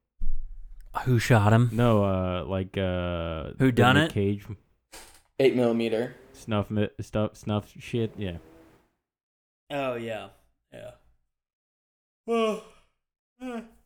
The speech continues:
Speaker 1: I messed it up.
Speaker 3: Honestly, I did too, Ryan.
Speaker 1: Do
Speaker 2: Right? Okay.
Speaker 1: do either of
Speaker 3: Yeah.
Speaker 1: you, do either of you want to change your Who's the Boss now that we've discussed it?
Speaker 3: I mean, for me,
Speaker 1: 'Cause I'm feeling pretty good about the king.
Speaker 3: For me, it's like,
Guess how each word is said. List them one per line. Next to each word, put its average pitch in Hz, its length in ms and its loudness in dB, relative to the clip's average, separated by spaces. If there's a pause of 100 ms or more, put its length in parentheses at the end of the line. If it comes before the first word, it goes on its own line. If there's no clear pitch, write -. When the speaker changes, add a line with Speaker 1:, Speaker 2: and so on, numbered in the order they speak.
(760)
Speaker 1:
I 208 140 -2
messed 185 280 -4
it 175 120 -2
up. 180 300 2
Speaker 3:
Honestly, 139 280 6
I 117 100 8
did 113 180 0
too, 92 200 -6
Ryan. 127 220 -6
Speaker 1:
Do 135 240 6 (800)
Speaker 2:
Right? 135 280 0
Okay. 104 280 -6 (120)
Speaker 1:
do 139 200 10
either 151 280 10
of 156 100 8
Speaker 3:
Yeah. 156 100 8
Speaker 1:
you, 147 340 6 (100)
do 127 140 4
either 135 300 6
of 135 100 4
you 135 160 4
want 123 360 2
to 120 140 4
change 110 540 0
your 107 240 4
Who's 110 220 -4
the 113 100 -10
Boss 107 480 0 (420)
now 110 200 2
that 113 100 2
we've 113 160 -2
discussed 110 460 -4
it? 139 180 -4 (560)
Speaker 3:
I 185 80 6
mean, 202 160 4
for 196 160 0
me, 190 200 2
Speaker 1:
'Cause 170 100 8
I'm 220 160 10
feeling 277 320 10
pretty 214 320 8
good 180 260 12
about 127 320 10
the 123 80 0
king. - 360 6
Speaker 3:
For - 40 2
me, 226 280 2
it's 220 180 0
like, - 320 0